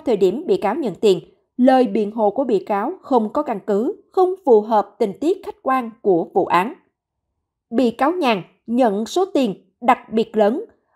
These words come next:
Đây là tội phạm tham nhũng nguy hiểm nhất, ảnh hưởng đường lối chủ trương của Đảng và Nhà nước. Sau khi nhận tiền, bị cáo Nhàn trực tiếp chỉ đạo cấp dưới bỏ ngoài số liệu phân loại nợ xấu gần ba mươi tám ngàn tỷ đồng,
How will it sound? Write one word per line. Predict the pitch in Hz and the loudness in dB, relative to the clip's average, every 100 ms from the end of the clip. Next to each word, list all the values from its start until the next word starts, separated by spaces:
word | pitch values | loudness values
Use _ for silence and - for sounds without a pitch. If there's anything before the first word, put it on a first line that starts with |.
| _ | _
Đây | 262 330 320 | 6 6 6
là | 247 233 202 | 2 2 2
tội | - 190 180 | 0 -2 0
phạm | 226 190 185 - | 0 0 -2 -6
tham | 330 320 254 | -6 -4 -2
nhũng | 196 151 - | -2 -4 -8
nguy | 220 233 214 | 2 4 4
hiểm | 208 185 165 | 2 -4 -2
nhất, | 247 392 - _ _ _ - | -2 -2 -4 _ _ _ -6
ảnh | 226 254 | -4 -2
hưởng | 277 190 254 262 | -2 -2 -2 -2
đường | 202 | -2
lối | 190 214 349 | 0 0 0
chủ | 240 | -2
trương | 247 302 247 | -2 -4 -2
của | 208 | -2
Đảng | 220 196 165 359 - | 2 0 0 -8 -2
và | 220 175 | 0 2
Nhà | 160 165 156 | -2 -4 0
nước. | 233 - - _ _ _ _ _ _ | 0 0 -8 _ _ _ _ _ _
Sau | - 392 | -6 -2
khi | 392 | 0
nhận | 320 220 | 0 -2
tiền, | 202 254 190 _ - | 0 0 -2 _ 0
bị | 214 | 2
cáo | 233 | 2
Nhàn | 349 294 208 - | -2 -4 -6 -2
trực | 302 - - | 0 0 -2
tiếp | - 440 - | 0 0 -2
chỉ | 233 | -2
đạo | 247 202 | 2 2
cấp | - 359 - | 2 -2 0
dưới | 247 311 - - | 0 0 -4 4
bỏ | 226 170 311 403 | 4 4 0 -4
ngoài | 247 214 | -2 -2
số | 220 370 | -2 0
liệu | 277 196 202 - | 2 2 0 -2
phân | 339 320 | -4 -2
loại | 247 214 185 | 0 2 2
nợ | 202 | -2
xấu | 170 - 214 302 - _ | -4 -2 0 -2 -6 _
gần | 208 254 226 - | 0 2 0 -4
ba | 247 330 | 0 2
mươi | 339 339 | 2 -2
tám | 247 403 | -2 -4
ngàn | 285 185 | -8 -4
tỷ | 196 | -2
đồng, | 233 208 | 0 0